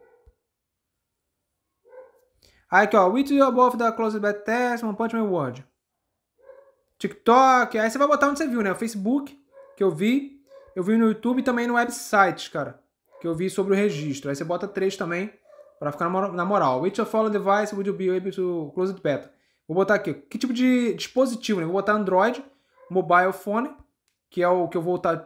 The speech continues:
utilizando, né? É, e pergunta aqui, Snapdragon oito cinco cinco, Kirin novecentos, sei lá o quê, above mod-, modelos, né?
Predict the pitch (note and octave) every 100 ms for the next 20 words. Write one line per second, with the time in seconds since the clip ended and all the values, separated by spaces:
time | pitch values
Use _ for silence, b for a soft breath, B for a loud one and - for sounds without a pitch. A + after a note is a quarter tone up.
0 | F3+ E3+ F#3 D#3 F3+ B3 B3 B3 - _
1 | _ _ _ _ _ _ _ _ _ -
2 | D#3+ E3+ F3 F3+ F3 A3+ B3+ C4 A#3+ A3+
3 | A3+ G#3+ G3 A3 G#3+ G#3+ G#3 G3 - B3
4 | C4 B3 B3+ A#3 A#3+ A#3 A3+ G#3 G3 F#3+
5 | F#3 E3 A#3 B3+ B3+ A#3+ A3 F3 G#3 G3+
6 | G#3+ E3+ D#3 F3 F#3+ E3 D#3+ C#3+ D#3